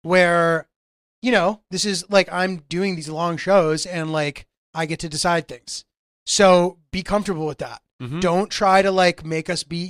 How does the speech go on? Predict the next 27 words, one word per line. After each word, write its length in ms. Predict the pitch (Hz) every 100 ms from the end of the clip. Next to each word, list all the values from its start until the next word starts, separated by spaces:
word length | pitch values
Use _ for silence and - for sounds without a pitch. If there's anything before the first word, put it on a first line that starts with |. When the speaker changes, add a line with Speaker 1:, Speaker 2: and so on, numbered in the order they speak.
| 180
Speaker 1:
even 240 | 170 180
Steven. 460 | 165 208 202 151 135
This 160 | 147
isn't 380 | 156 151 160 139 -
the 80 | 160
time 260 | 180 180
for 140 | 165 123
it. 160 | - _ _
We 140 | 156 165
are, 440 | 214 190 185 220 _ _ _ -
but 140 | 190
in 120 | 165
this 340 | 160 202 - - _ _ -
capacity, 640 | 185 233 254 175 156 170 - _ _ _ -
I 160 | 170
am 140 | 180 175
deciding 420 | 165 180 170 165
what 100 | 156
we 100 | 151
do. 120 | 135 - _
Speaker 2:
Yeah. 220 | 120 117 98 _ -
Speaker 1:
You 80 |
know 60 | 175
what 80 | 165
I 40 |
mean? 260 | 156 156 196
Speaker 2:
Yeah. 180 | 117